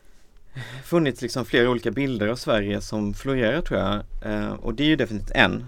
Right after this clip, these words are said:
Det är nästan som en eländesberättelse, liksom, om att det verkligen var knapert förr, liksom.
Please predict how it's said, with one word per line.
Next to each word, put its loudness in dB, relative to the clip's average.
Det 0
är 2
nästan 0
som -2
en 0
eländesberättelse, -2
liksom, -8
om -4
att -8
det -12
verkligen -2
var 0
knapert -4
förr, 0
liksom. -10